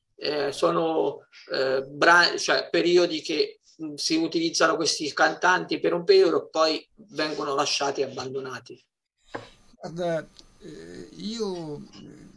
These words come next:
Speaker 2: partiamo da Doc. Doc era una trasmissione rivoluzionaria, eh, perché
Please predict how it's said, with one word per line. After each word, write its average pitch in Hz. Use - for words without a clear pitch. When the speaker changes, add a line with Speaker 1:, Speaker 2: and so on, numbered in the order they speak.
Speaker 2:
partiamo 196
da 151
Doc. 104
Doc -
era 127
una 123
trasmissione 117
rivoluzionaria, 110
eh, -
perché 165